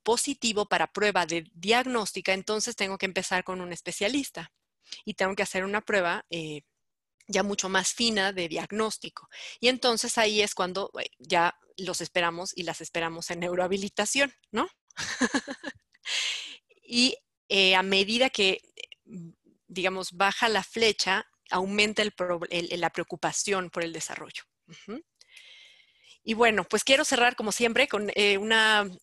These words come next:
un buen sabor de boca y agradeciéndole, como siempre, a Héctor por esta oportunidad.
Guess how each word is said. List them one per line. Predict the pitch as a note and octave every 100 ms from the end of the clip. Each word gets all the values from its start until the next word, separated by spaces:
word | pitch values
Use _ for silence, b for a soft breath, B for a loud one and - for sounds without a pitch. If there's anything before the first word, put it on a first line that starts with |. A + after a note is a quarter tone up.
| G3+
un | G#3 G#3+
buen | G#3+ A3+
sabor | A3+ G#3+ G#3
de | G#3
boca | G#3 F#3+ F#3+ C4
y | - G3
agradeciéndole, | F3+ F#3 F#3 - G#3 A3+ A3+
como | F3+ F3
siempre, | - G3 G3 G3+
a | F#3
Héctor | F#3 - B3
por | G#3+ F3
esta | E3 G3+
oportunidad. | E3+ - E3+ E3+ G3 B3+ D4